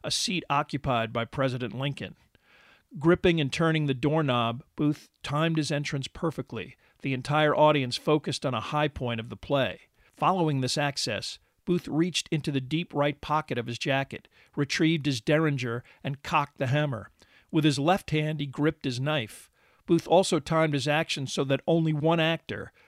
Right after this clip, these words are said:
Harry Hawk, was on stage. Hawk focused on delivering a line that would convulse the entire theater in prolonged laughter. The assassin was so close that he could have reached out and touched the president on the shoulder.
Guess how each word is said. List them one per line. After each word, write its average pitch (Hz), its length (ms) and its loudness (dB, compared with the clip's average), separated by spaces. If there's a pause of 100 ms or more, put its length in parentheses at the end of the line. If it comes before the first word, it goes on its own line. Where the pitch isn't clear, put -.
(140)
Harry 156 300 0
Hawk, 127 480 0
was 156 220 0
on 135 200 0
stage. 135 680 -2 (360)
Hawk 151 300 2
focused 165 500 2
on 139 140 2
delivering 139 460 2
a 131 60 0
line 139 420 2 (260)
that - 120 -2
would 165 120 0
convulse 151 460 4
the 139 140 0
entire 143 440 0
theater 151 440 2
in 135 160 -4
prolonged 139 600 4
laughter. 127 580 -2 (540)
The 151 140 4
assassin 170 500 4
was 143 120 0
so 180 240 4
close 156 400 4
that 147 160 0
he 143 60 -2
could 151 140 0
have 135 140 -2
reached 156 380 2
out 151 200 4
and 120 100 -4
touched - 340 -2
the 127 60 -8
president 143 480 0
on 127 120 -4
the 120 60 -4
shoulder. 156 580 0